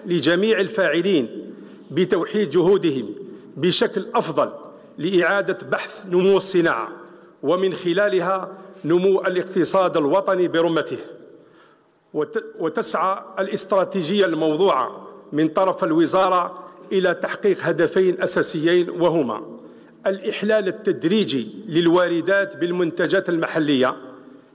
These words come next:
تنمية منطقة تصدير السلع الصناعية لدى الفروع الصناعية. ولتحقيق ذلك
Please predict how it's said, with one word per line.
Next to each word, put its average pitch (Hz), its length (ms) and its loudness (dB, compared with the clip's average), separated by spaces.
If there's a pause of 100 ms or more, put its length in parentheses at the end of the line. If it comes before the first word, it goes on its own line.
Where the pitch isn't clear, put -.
(140)
تنمية 220 460 -2 (180)
منطقة 220 540 -2
تصدير 180 680 0 (300)
السلع 208 440 0
الصناعية 196 720 2 (520)
لدى 185 380 0 (160)
الفروع 185 480 2
الصناعية. 147 580 0 (840)
ولتحقيق 196 720 -2
ذلك 165 540 -2